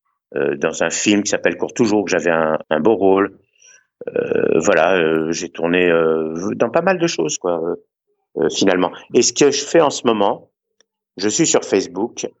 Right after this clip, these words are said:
et sur LinkedIn. Et ce que je fais, c'est que j'envoie des extraits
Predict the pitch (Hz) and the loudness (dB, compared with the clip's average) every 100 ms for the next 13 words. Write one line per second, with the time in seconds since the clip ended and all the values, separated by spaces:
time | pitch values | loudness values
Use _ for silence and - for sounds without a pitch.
0 | _ - 90 82 82 - 82 82 85 85 | _ 0 4 4 4 2 0 0 -2 0
1 | 113 165 165 _ _ _ _ _ _ 95 | 0 0 -6 _ _ _ _ _ _ -2
2 | - 139 131 131 - 165 - 127 127 110 | 2 2 2 2 2 2 2 0 2 2
3 | 139 135 165 123 107 143 - - 135 127 | 2 4 2 2 0 -2 -2 -2 2 2